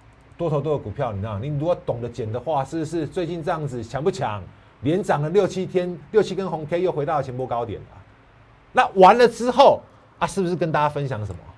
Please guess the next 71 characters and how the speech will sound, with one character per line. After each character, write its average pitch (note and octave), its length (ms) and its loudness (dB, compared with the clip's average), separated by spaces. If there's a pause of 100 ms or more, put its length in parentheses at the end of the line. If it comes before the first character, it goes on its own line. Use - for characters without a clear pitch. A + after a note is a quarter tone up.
(340)
你 A2 80 -8
自 F3 140 -8
己 E3 60 -4
进 E3+ 140 -6
去 E3+ 60 -4
看 D3+ 300 -4
啊。 A2+ 180 -6
如 D3 140 2
果 G3+ 100 4
真 G3+ 140 0
的 G#3 60 -2
没 E3 260 -2
有 F3+ 100 2
我 F3+ 120 0
写 C3+ 200 -6
四 F#3+ 220 -8
月 G#3 60 0
二 G3 40 -2
十 E3 120 -8
号 E3+ 200 -6 (280)
继 G#3+ 280 -4 (140)
A G#3 140 0
B G#3 180 0
F C#3+ 140 -2
之 E3+ 200 -10
后， D#3+ 160 0
我 A#2+ 60 -2
没 C3 100 -4
有 D#3+ 160 0
跟 E3 180 -4
你 C3+ 100 -4 (160)
分 F#3 220 0
享 A2 280 -6
所 G#2+ 280 -6
谓 E3+ 160 0
三 E3+ 380 -2
星 E3+ 360 -8
跟 E3+ 140 -6
海 A#2+ 200 -8
力 D3+ 160 -2
士 D#3 140 -8
的 C3 140 -6
减 C3+ 280 -4
产、 A#2+ 180 -8 (300)
减 D#3 180 4
半 B3+ 180 8
资 A3+ 180 -2
本 F3+ 160 0
支 G#3+ 160 -4
出 A#3 180 -4
对 A#3 240 4 (160)
整 G3 260 2
体 D3 260 -4 (260)
全 G#3 180 0
球 A3+ 120 2
低 A#3+ 260 -6
润 B3 260 4 (100)
版 D#3+ 260 0
图 E3 180 0
的 G#3 100 2 (160)
变 A3+ 240 2
化， A3 280 4 (360)
如 E3+ 140 0
果 F3+ 80 0
没 E3+ 120 -4
有 C#3+ 140 -2
相 D3 180 -8
关 D3 140 -4
的 C3+ 40 -4
贴 B2+ 240 -6
文 G#2+ 160 -6